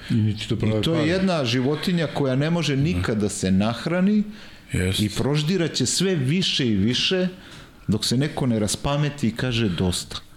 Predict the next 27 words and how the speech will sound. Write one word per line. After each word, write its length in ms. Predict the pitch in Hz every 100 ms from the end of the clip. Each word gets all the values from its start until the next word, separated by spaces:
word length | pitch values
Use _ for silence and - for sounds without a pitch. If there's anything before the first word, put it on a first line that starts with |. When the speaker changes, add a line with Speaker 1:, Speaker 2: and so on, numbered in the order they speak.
| -
Speaker 3:
Ali 240 | 135 101
onda 240 | 107 147 147
dolazimo 460 | 131 165 156 139
do 100 | 120 117
tog 200 | 151 120
Speaker 2:
To 80 |
Speaker 3:
momenta 220 | 131 143 160
Speaker 2:
dosta 240 | 147 131
je, 160 | 135 123 104
to 140 | 151 151
dosta 380 | 135 139 143 127
će 180 | -
biti 580 | 104 123 123 117 104 98 -
skupo 460 | - - - -
plaćeno. 460 | - - - - - - - - -
Speaker 3:
A, 200 | - 98
dolazimo 340 | 92 120 143 -
Speaker 2:
To 60 |
je 40 | -
Speaker 3:
do 40 |
Speaker 2:
moje 120 | -
Speaker 3:
tog 100 | 170
Speaker 2:
mišljenje. 160 | 147 147
Speaker 3:
momenta 360 | 156 180 156 123
da 140 | 123
smo 220 | - 117
mi, 400 | 127 160 143 113